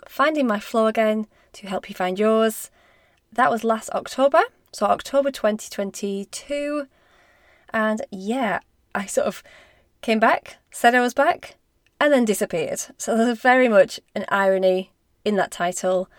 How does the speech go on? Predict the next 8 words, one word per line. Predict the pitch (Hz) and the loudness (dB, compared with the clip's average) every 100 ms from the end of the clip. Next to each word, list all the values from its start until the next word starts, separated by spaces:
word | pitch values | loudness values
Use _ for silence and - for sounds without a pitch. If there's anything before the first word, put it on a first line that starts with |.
| _ _ - | _ _ -10
and | 214 | -6
in | - 190 | -4 -4
the | 190 | -6
whole | 185 190 190 - | -6 -2 -2 -4
ep-, | - - - | -10 -12 -6
episode. | 415 - 165 139 - - - - - _ _ _ _ _ | -6 -4 -2 0 -2 -10 -20 -20 -20 _ _ _ _ _
So | - 285 | -10 -2
yeah, | 392 | 0